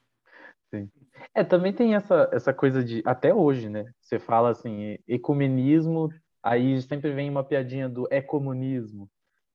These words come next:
porque o pessoal, esse fantasma do, como você falou, desde os anos sessenta ali, Guerra Fria e tudo, trazem esse, essa coisa de que juntar pessoas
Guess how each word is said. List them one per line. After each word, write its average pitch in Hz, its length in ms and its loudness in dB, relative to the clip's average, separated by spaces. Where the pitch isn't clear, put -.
porque 127 220 -4
o 127 60 -4
pessoal, 139 580 0
esse 131 280 -4
fantasma 135 880 -4
do, 107 280 -10
como 139 220 -2
você 165 180 -2
falou, 190 240 2
desde 160 340 -2
os 160 140 -8
anos 156 300 -4
sessenta 135 800 -6
ali, 127 340 -2
Guerra 117 360 -4
Fria 131 520 -6
e 110 40 -4
tudo, 180 440 -8
trazem 196 560 2
esse, 185 460 -6
essa 139 240 -6
coisa 151 280 -2
de 139 140 -8
que 143 160 -14
juntar 156 680 -2
pessoas 147 680 -2